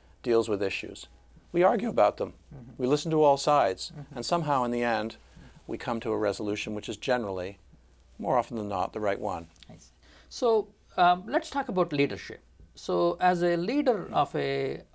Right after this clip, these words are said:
Speaker 2: organization such as the Voice of America, uh, you are, I'm, I,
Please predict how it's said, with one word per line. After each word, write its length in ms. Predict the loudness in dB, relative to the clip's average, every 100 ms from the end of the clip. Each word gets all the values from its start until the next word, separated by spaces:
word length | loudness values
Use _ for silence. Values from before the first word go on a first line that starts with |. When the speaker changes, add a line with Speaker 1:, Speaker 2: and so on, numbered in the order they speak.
| 2
Speaker 2:
organization 800 | 2 2 -2 -2 -4 -6 -10 -6
such 260 | -4 -4
as 340 | -4 -4 -8 -12
the 140 | -8
Voice 340 | -2 2 2 -2
of 120 | -10
America, 540 | -4 -2 -2 -6 -14 -16 -20 -20 -20 -20 -20 _ _
uh, 400 | 0 4 6 4 0
you 240 | 2 4 6
are, 640 | 6 8 6 6 2 -6 -14 -20 -20 _ _ _ _ -20 -10
I'm, 220 | -8 -8 -12 _ _ _ _
I, 120 | -10